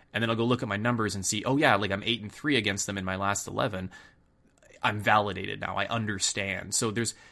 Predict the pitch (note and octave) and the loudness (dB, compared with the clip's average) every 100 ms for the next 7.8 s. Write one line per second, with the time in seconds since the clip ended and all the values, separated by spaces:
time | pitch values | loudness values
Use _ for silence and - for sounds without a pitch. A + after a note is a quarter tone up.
0 | - B2+ - C3+ C#3 C#3 C#3 - A2 B2 | -8 -4 0 2 2 0 -2 -2 -2 0
1 | B2+ A2+ G#2 G2 G2 - G#2 - - G2 | 2 2 0 -2 -4 -6 -6 -6 -6 -8
2 | - C3+ C3 C3 B2 B2 G2+ G2 G2 G2+ | -4 0 2 2 0 -2 -4 -4 -4 -2
3 | F#2+ G#2 A2+ - A2+ G2 F#2+ F#2 - - | 0 2 0 0 -4 -4 -4 0 2 2
4 | A2+ A2+ - G2 F#2+ G2 F#2 G2 F#2+ F#2 | 0 -2 -4 -4 -4 -6 -8 -10 -8 -6
5 | E2+ A#2+ E3 F3 - E3+ B2+ C3+ C3+ C3 | -4 0 0 -2 -4 -2 0 0 -2 -2
6 | A#2 A#2 G#2+ G2 G2+ G2+ - G#2+ G2+ G2 | -2 -2 -2 -4 0 0 0 -4 -2 -2
7 | F#2+ - A2 G2+ F#2 - C2+ | -4 -4 -2 -2 -4 -6 -10